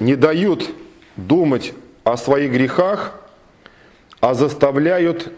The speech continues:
замечать только недостатки брата моего. И Авва Пимен рассказал этому брату о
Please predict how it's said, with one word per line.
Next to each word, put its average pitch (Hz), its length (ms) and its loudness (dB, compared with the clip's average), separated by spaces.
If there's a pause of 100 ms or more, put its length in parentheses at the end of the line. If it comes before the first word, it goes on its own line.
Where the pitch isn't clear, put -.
замечать 127 720 0
только 156 460 0
недостатки 123 720 0
брата 123 600 0
моего. 113 600 0 (1500)
И 160 160 0
Авва 147 340 0
Пимен 180 560 -2 (100)
рассказал 143 840 0 (680)
этому 127 320 0
брату 151 520 0
о 160 440 0